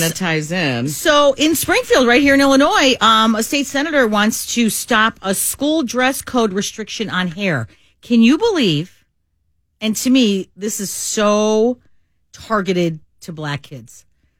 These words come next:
Speaker 2: because that's it, mostly who, you know, gets, um, gets the whatever dem-, demerit for it, whatever they give out now. So they, you can, you can't have, like, dreadlocks. You can't put your hair up in a funky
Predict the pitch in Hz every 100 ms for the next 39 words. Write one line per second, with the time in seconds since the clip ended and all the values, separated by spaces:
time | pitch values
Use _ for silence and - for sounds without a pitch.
0 | _ _ - - 202 160 185 180 - 151
1 | 165 _ _ 175 _ - 180 185 180 165
2 | 160 170 151 139 151 165 143 147 143 -
3 | - 139 135 127 127 - 151 - - 143
4 | 151 143 131 143 156 170 - 175 175 175
5 | 139 - 147 127 123 175 170 160 151 147
6 | 135 139 131 117 120 _ _ _ - 262
7 | 247 285 320 247 240 370 392 440 262 233
8 | 277 - - 330 339 339 330 320 247 254
9 | 240 - 202 254 247 247 247 - 208 -
10 | 254 262 - - _ 294 - 269 254 254
11 | 247 262 247 240 - 240 247 247 240 240
12 | 233